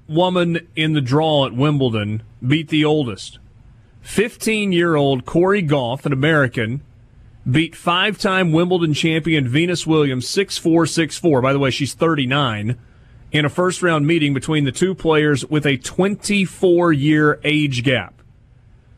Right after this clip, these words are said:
The thirty-nine-year-old Win-, uh, uh, Williams had won four of her seven Grand Slam titles before Goff was even born in two thousand four. Corey Goff,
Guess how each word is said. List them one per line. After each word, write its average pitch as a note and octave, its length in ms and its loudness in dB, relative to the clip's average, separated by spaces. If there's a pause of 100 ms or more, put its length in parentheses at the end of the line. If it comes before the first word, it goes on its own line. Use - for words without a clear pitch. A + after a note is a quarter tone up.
The C3 60 -2
thirty-nine-year-old C#3+ 840 0
Win-, D#3 320 -2
uh, B2+ 440 0
uh, C3+ 160 -4
Williams C#3+ 460 2
had C3+ 100 -4
won C#3 280 0
four E3+ 400 2
of C#3 100 0
her C#3 140 0
seven F3 480 -2
Grand C#3+ 340 0
Slam C3 300 -2
titles C3 640 0 (540)
before C3+ 280 0
Goff D3 340 0
was C3+ 140 2
even B2+ 220 0
born B2+ 520 2
in C3+ 240 -2
two D#3 220 0
thousand C3+ 460 0
four. E3+ 360 2 (1160)
Corey C4 240 2
Goff, E3 440 -2